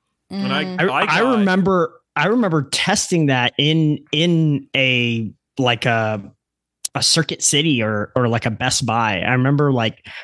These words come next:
Speaker 3: like, trying to press on it and being like, "This is fucking weird. What, what did they do here?"
Speaker 1: Even
Speaker 3: <laughs>
Speaker 1: watching,
Speaker 3: And just
Speaker 1: watching in the movie, I'm like, "Wait, you, like, each, each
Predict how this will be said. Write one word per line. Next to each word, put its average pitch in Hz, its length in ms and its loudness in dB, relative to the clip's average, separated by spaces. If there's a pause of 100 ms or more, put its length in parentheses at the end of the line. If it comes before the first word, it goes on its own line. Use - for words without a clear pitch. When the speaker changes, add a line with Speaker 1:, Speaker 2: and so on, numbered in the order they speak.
(140)
Speaker 3:
like, 120 160 0
trying 143 360 2
to 123 60 -2 (140)
press 135 240 0
on 127 180 0
it 117 140 0
and 120 120 0
being 120 160 2
like, 104 200 -2
"This - 180 -2
is 196 100 0
fucking 92 380 -4
weird. 92 460 -2 (220)
What, 131 280 2
what 127 220 0
did 170 120 2
they 120 120 2
do 113 240 0
here?" 110 340 -2
Speaker 1:
Even 247 360 -2
Speaker 3:
<laughs> - 20 -8
Speaker 1:
watching, 185 340 -2
Speaker 3:
And 180 160 0
just 175 160 -2
Speaker 1:
watching 214 380 -6
in 180 120 -6
the 143 80 -6
movie, 131 520 -4
I'm 123 140 0
like, 120 240 -2
"Wait, 127 340 -2
you, 131 220 -4 (120)
like, 127 320 -2
each, - 460 -6 (320)
each 147 360 -6